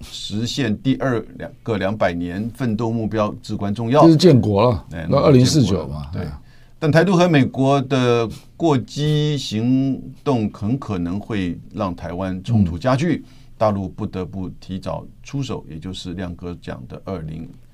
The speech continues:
Speaker 2: 对了，就是被激化出来的啊。
Speaker 1: 二四到二七是危险期。
Speaker 2: 不，其实坦白讲，对中国大陆来讲，他如果对经济有自信啊，
Speaker 1: 嗯。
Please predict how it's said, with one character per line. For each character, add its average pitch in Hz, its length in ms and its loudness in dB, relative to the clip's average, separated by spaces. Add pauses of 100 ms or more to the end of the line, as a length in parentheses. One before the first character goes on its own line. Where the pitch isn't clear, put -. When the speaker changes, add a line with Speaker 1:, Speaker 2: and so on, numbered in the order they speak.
(120)
Speaker 2:
对 185 140 8
了， 131 100 10
就 165 100 6
是 208 80 8
被 214 140 8
激 220 260 8
化 226 300 10
出 143 220 4
来 98 180 4
的 90 100 0
啊。 - 40 4
Speaker 1:
二 143 200 6
四 143 320 -4
到 123 200 6
二 123 200 0
七 127 300 -2
是 120 200 -4
危 98 220 -2
险 87 300 -8
期。 - 260 -10
Speaker 2:
不， 175 80 8
其 180 160 6
实 254 60 6
坦 170 180 2
白 175 120 8
讲， 156 160 10
对 180 120 10
中 208 140 8
国 185 100 10
大 180 120 10
陆 175 100 12
来 147 140 10
讲， 139 180 6
他 151 100 4
如 196 160 8
果 139 140 10
对 151 160 8
经 156 240 2
济 143 220 2
有 90 160 0
自 139 260 -2
信 - 320 -4
啊， - 160 -14 (220)
Speaker 1:
嗯。 - 80 -14